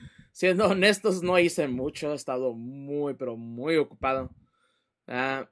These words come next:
O sea, se, es, no, no les puedo comentar, "Ah, hice esto, o vi esto nuevo, o viste esto". No, la verdad, siendo honestos, no pude.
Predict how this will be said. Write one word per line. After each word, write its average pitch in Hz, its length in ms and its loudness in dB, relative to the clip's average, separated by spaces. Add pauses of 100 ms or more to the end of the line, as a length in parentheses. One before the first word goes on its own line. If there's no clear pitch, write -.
(320)
O 139 120 -8
sea, 147 200 -4
se, 135 360 0
es, - 360 -10
no, 143 320 -6
no 165 160 0
les 165 120 4
puedo 165 220 2
comentar, 135 440 -4
"Ah, 196 260 2
hice 208 380 0
esto, 202 260 -4
o 143 380 2
vi 214 180 -2
esto 190 280 -4
nuevo, 151 440 -2
o 123 60 -2
viste 165 300 -10
esto". - 160 -18
No, - 180 -14
la 139 160 -4
verdad, 156 480 0 (640)
siendo 151 260 -8
honestos, 151 380 -6
no 139 160 -6
pude. 160 360 -2